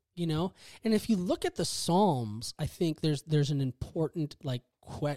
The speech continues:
there's an important answer to the question of why lament. What, so why, like, I'm saying, like,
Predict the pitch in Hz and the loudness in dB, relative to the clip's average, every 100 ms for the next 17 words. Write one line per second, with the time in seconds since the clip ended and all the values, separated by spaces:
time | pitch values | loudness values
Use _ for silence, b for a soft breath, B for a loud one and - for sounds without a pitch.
0 | - 151 - 156 139 220 175 160 156 - | -4 -8 -6 -8 0 0 0 -2 -4 -4
1 | 151 - 131 123 - 135 - 120 104 107 | -4 -6 -8 -8 -6 -6 -4 -6 -4 -4
2 | 113 117 110 101 101 101 - - - _ | -4 -4 -6 -8 -8 -8 -12 -16 -16 _
3 | _ - 160 - 175 156 175 - B B | _ -2 -2 2 2 4 4 2 B B
4 | B 156 135 - b b _ _ - 175 | B -2 -2 -8 b b _ _ -2 2
5 | 214 - 170 156 143 139 - _ _ _ | 2 2 0 2 0 -2 -6 _ _ _
6 | - 135 - | -8 -6 -8